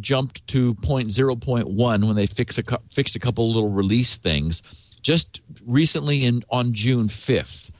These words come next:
So, eh, what, uh, six weeks later, we're, we moved to fourteen. Now, what thirteen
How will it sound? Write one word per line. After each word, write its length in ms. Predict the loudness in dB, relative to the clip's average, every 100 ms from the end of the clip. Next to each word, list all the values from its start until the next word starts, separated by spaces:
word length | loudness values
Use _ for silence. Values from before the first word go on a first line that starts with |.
| _ _
So, 580 | -4 0 2 2 0 -2 _ _ -8
eh, 320 | -4 -2 -2
what, 400 | -2 0 0 -4 -4
uh, 240 | -2 0 -2 -8
six 340 | -6 -6 -4
weeks 380 | -2 -2 -2 -6
later, 420 | 0 2 2 -2 -6 _ _
we're, 320 | 0 2 2 0
we 160 | -2
moved 320 | -2 0 -2
to 80 | -4
fourteen. 640 | -4 -2 -2 0 0 0 0
Now, 360 | 0 0 0 -4 -16 -16 -6
what 160 | -6
thirteen 840 | -2 -2 -2 -4 -2 0 0 0